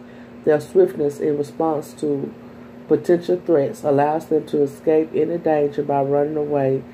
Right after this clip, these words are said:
at the slightest indication. This sensitivity and readiness of the deer requires a symbiotic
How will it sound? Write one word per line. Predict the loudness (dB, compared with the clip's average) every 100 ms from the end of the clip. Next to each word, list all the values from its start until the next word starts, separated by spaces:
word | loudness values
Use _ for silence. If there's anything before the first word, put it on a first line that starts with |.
| -20 -20 -4
at | -2 0
the | -2
slightest | 0 2 4 4 0 -4
indication. | -4 -4 0 0 -2 -12 -16 -18 -20 -20 -20 -20 -20 -20 -20 0
This | 2 4 2
sensitivity | 0 -2 0 2 4 2 0 0 0
and | 2
readiness | 2 2 2 0 0 -2
of | -4 0
the | -2
deer | 0 0 2
requires | 0 -4 -2 0 0 0
a | -2 -4
symbiotic | -2 -4 -2 0 -2 0 -4